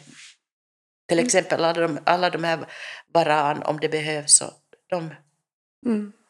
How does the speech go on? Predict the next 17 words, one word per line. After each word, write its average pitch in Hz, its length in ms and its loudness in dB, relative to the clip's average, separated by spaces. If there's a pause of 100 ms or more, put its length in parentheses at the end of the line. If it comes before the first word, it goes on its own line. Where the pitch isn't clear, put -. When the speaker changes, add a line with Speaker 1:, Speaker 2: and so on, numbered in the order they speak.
(160)
Speaker 1:
kan 135 140 -2
vi 139 80 -2
göra 139 200 -2
här 131 140 -6
på 127 100 -10
plats. - 360 -16 (300)
Speaker 2:
Just 247 160 -4
det, 190 80 -10
för - 160 2
annars 247 300 4
åker 208 180 0
man 202 140 -2
till 208 120 -2
Övertorneå. 202 420 -4
Speaker 1:
Ja. 180 260 0 (460)
Speaker 2:
Just 240 200 -8
det. 262 80 -14